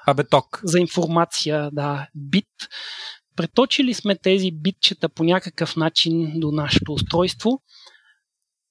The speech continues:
Speaker 2: Над този слой, магически, съществува нещо, което вече можем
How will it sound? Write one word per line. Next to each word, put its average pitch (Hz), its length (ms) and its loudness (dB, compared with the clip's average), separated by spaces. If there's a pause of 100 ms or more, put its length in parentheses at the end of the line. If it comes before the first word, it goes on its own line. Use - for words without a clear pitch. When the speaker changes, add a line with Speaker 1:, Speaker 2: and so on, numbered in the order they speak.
(200)
Speaker 2:
Над 190 240 2 (500)
този 190 520 2
слой, 156 560 2 (560)
магически, 151 800 0 (1080)
съществува 208 600 2
нещо, 185 300 0
което 180 300 0
вече 160 260 0
можем 156 400 0